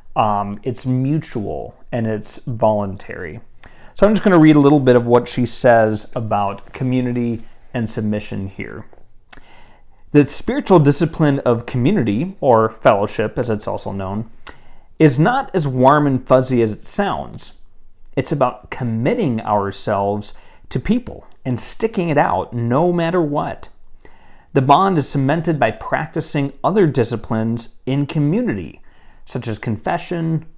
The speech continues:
prayer, service, and study. Community can be practiced in various settings, a family, a friendship, a small group, a local church,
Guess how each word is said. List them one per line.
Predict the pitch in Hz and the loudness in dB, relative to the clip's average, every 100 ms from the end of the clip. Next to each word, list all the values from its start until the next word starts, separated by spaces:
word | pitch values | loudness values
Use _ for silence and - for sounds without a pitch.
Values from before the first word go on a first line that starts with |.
| - | -12
prayer, | - 156 151 156 151 - - - | 0 2 4 2 0 -6 -20 -18
service, | - 160 156 143 151 - - - - | -2 2 4 2 -2 -4 -16 -20 -8
and | 110 98 | -8 -6
study. | - 131 101 - - - - - - - - - - _ - - | -4 -4 -4 -8 -18 -20 -20 -20 -20 -20 -20 -20 -20 _ -16 2
Community | 156 196 226 214 208 | 6 6 4 -2 0
can | 156 | 0
be | 127 | 0
practiced | 117 143 156 160 147 | 0 -2 -2 -2 -4
in | - 139 | -2 -2
various | 120 117 120 117 | 0 2 2 0
settings, | - 98 87 71 - - - - | -4 -6 -8 -14 -16 -20 -20 -20
a | |
family, | - 156 180 175 180 175 160 - | -8 -6 -4 -4 -2 -2 -4 -8
a | - | -12
friendship, | - - 165 165 - 160 160 - - - - | -8 -4 -2 -2 0 -2 -4 -16 -20 -14 -12
a | |
small | - - 156 165 | -8 -2 0 0
group, | 135 151 160 160 - - - - | 0 2 2 0 -10 -20 -20 -8
a | 113 | 0
local | 123 123 113 | 2 2 -2
church, | - 175 180 165 - - | -2 2 2 0 -8 -16